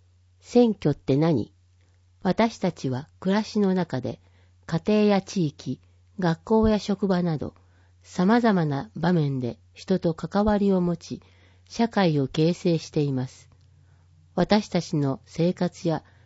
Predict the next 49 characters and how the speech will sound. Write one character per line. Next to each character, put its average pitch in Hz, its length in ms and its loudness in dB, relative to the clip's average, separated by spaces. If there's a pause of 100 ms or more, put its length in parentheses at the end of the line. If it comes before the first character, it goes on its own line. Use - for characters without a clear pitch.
(120)
社 - 200 -4
会 190 320 2
を 147 60 2
良 170 140 4
く 208 100 2
す 180 140 -6
る 151 80 -2
た 151 160 -4
め 135 120 -4
に 123 140 -4
は、 117 160 -8 (640)
私 190 360 0
た 175 160 -2
ち - 140 -6
の 147 120 0
意 170 100 -2
見 165 340 0
を - 260 -6
政 202 380 0
治 208 100 0
に 208 140 2
届 202 380 0
け - 40 -20
て 151 120 -2
く - 120 -6
れ 127 160 0
る 123 200 -4 (500)
代 208 340 4
表 208 160 6
者 170 180 -2
が 196 100 -2
必 - 280 -8
要 123 220 2
で、 - 160 -6 (720)
そ - 180 0
の 175 200 4
代 196 380 0
表 214 220 6
者 156 160 -2
を 139 80 0
決 156 160 -4
め 165 140 2
る 170 100 2
の 131 140 0
が 120 240 -8
選 202 300 0
挙 131 200 -2
で 123 100 -8
す。 - 280 -20